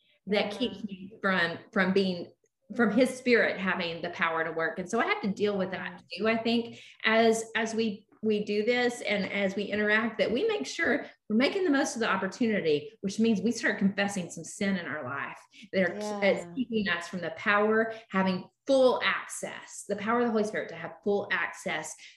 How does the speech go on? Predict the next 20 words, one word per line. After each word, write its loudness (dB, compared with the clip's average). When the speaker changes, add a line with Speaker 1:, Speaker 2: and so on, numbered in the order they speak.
Speaker 1:
to 2
allow 4
me -2
to -2
now 0
speak 0
a 4
language 2
that -2
I 2
don't 2
usually -2
speak, -8
that -8
I 0
don't 0
Speaker 2:
I 2
Speaker 1:
even 4
Speaker 2:
love -4
that. -12